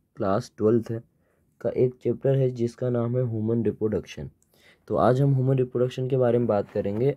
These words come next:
और फिर हम धीरे धीरे करके इसे कंप्लीट करेंगे और then हम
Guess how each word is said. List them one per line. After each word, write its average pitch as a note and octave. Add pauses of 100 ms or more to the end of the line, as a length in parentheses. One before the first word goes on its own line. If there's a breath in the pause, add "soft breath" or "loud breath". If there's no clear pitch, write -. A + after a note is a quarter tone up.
और A#2
फिर C3
हम B2
धीरे A#2+
धीरे A#2
करके A2+
इसे B2+
कंप्लीट G#2
करेंगे G#2+ (440 soft breath)
और A2
then B2
हम B2